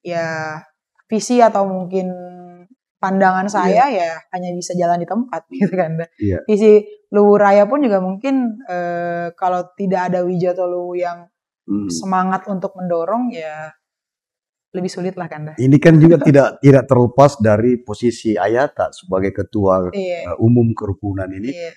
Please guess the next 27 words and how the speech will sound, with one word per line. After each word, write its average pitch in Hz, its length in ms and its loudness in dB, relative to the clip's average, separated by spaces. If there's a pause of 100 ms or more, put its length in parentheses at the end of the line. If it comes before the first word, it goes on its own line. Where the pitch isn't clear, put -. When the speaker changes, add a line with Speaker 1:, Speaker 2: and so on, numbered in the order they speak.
(180)
Speaker 2:
memikul 101 460 0
tanggung 101 320 2
jawab 98 240 4
Provinsi 95 480 -6
Luraya 98 500 -6
ini. 110 220 -10 (220)
Dan 104 220 2
Speaker 1:
Iya. 98 60 2
Speaker 2:
ketika 110 240 6
kita 113 220 0
terpilih, 135 460 0
ya - 180 -8
gampang 117 380 0
sekali 220 260 0
kita 180 200 0
ditagih. 143 760 2 (260)
Speaker 1:
<laughs> 165 320 -12
Speaker 2:
"Oh 135 180 6
iya, 127 200 4 (100)
pernah 165 220 0
ke 175 120 0
kampanye 175 400 0
dulu, 180 160 0
kalau 151 200 2 (280)
Prabowo 151 460 6
presiden." 170 480 6
Speaker 1:
Iya. 554 220 2